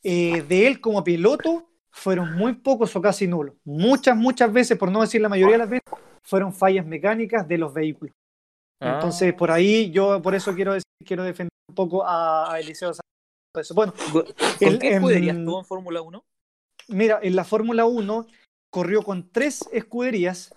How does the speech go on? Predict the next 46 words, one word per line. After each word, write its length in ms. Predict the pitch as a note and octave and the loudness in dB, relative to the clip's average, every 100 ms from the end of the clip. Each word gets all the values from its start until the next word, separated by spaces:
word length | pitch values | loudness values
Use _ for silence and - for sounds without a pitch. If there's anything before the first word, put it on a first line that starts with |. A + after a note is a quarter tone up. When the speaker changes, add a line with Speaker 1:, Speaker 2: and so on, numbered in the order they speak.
| - | -14
Speaker 1:
que 80 | D3+ | -6
obviamente 420 | D#3 E3 E3+ F3 | -4 -4 -6 -8
no, 240 | D#3+ E3+ F3 | -6 -6 -8
no, 220 | D3+ E3 | -8 -8
no 140 | D#3 D#3 | -8 -6
son 160 | F#3 | -4
muy 120 | F#3+ | -4
conocidas, 460 | F#3 F#3+ F3+ G3+ F3+ | -4 -4 -2 0 0
ya 80 | E3 | 0
que 80 | D#3+ | -4
no 80 | |
están 300 | D3 - F3 | -8 -2 2
la-, 200 | F3 F3 | 2 2
las 160 | E3+ E3 | 2 0
grandes, 520 | F3 F3+ E3+ F3+ E3 | -2 -2 0 0 0
em, 520 | F3 E3 E3 D#3+ D3+ D3+ _ _ _ _ _ | -2 -2 -2 -4 -12 -20 _ _ _ _ _
Speaker 2:
Cherry. 400 | - G3 D3 - - | 0 0 0 -6 -12
Speaker 1:
no 100 | D#3+ | -4
están 200 | - F#3 | 2 4
las 100 | F3 | 4
grandes 300 | F#3+ F#3+ F#3 | 2 2 2
de 60 | |
hoy 100 | F3+ | 2
día, 320 | E3+ G#3 A3+ A3 | 4 2 2 -2
sí, 360 | - - F#3 - _ _ _ _ | -6 0 0 -2 _ _ _ _
pero 160 | - F3+ | 2 2
estuvo 400 | F3+ G#3 G#3 F#3 | 4 4 4 4
con, 560 | G3 G3 F#3+ F#3 G3 G3 | 2 2 2 0 0 -2
eh, 1120 | F3 F3 E3+ E3 D#3+ D#3+ D3+ D3+ D3 D3 C#3+ _ _ - | 0 2 4 2 2 2 2 2 0 -2 -6 _ _ -8
March 460 | D#3 G3+ A#3 - G3+ | 0 4 4 0 -2
Grand 360 | F3 A3 B3 - - | 2 2 2 -2 -2
Prix 300 | A#3+ - - | -4 -4 -2
Team, 340 | B3 B3+ C#4 _ _ _ _ | 0 0 -4 _ _ _ _
para 200 | D#3 D3+ | -12 -10
nada 140 | E3 F3+ | -8 -8
desconocido, 680 | - E3+ D#3 G3 G3+ G#3 - | -8 -10 -6 2 2 2 2
Ensing 520 | A#3 A#3+ - A#3+ A#3+ G3 | 2 0 -4 -4 -4 -4
Racing, 420 | F3+ A#3+ A#3 A#3 G#3+ | 2 2 2 -2 -2
que 80 | |
hasta 160 | G3+ G3 | -2 -2
el 80 | F#3 | 2
día 180 | A3 A3 | 4 6
de 120 | G#3+ | 4
hoy 160 | A3 | 2
sigue 360 | - A3 A3 A3+ | -4 -8 -2 -4
funcionando. 440 | A3 G3+ G3+ G#3+ | -4 -10 -8 -8